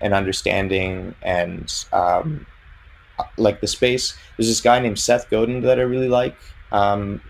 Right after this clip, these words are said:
who's a, he, he runs, uh, a lot of entrepreneurial programs, um, but he has a particular fo-, focus on artists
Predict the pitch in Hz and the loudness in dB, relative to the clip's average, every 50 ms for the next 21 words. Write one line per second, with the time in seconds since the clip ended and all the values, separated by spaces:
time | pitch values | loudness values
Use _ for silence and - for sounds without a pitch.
0 | - - - 113 110 104 98 107 104 101 104 101 98 101 98 98 - - - - | -16 -2 0 0 2 2 0 0 0 2 2 2 2 0 0 -2 -6 -10 -14 -4
1 | - 107 104 101 107 - - - 117 113 101 110 107 107 104 104 107 - - - | -2 0 0 0 -2 -6 -4 0 0 2 4 4 2 2 2 -2 -4 -4 -2 -2
2 | - - - 107 101 98 98 98 98 98 - - - - - - - 110 104 101 | -2 -2 2 2 4 4 4 4 2 0 -2 -6 -20 -20 -20 -12 -6 -2 2 4
3 | 107 107 104 104 - - 104 104 - - - 104 101 101 101 101 101 - 107 104 | 4 4 4 0 0 0 -2 -2 -2 -6 -6 -2 -2 0 0 -2 -2 0 -2 0
4 | 98 95 101 98 98 98 98 98 98 - - - - - - - - 98 95 95 | 0 0 -4 -2 -4 -4 -6 -8 -8 -8 -6 -6 -8 -10 -8 -2 -2 0 0 0
5 | 95 98 101 - - - 117 107 - - 117 113 107 107 107 101 - - 113 101 | -2 -4 -8 -12 -4 0 0 0 0 0 0 2 2 2 0 -2 -2 -2 0 0
6 | 104 104 - - - - 120 135 123 117 113 113 - 113 107 107 107 - - - | 0 -4 -4 -12 -12 -6 -2 0 2 0 0 0 2 2 2 2 0 -2 0 0
7 | 104 - 113 110 - - 104 95 95 - - 95 101 110 120 139 135 - - - | 0 0 -2 -8 -8 -4 -4 -4 -4 0 2 4 4 4 2 0 -6 -10 -12 -12
8 | - - | -12 -12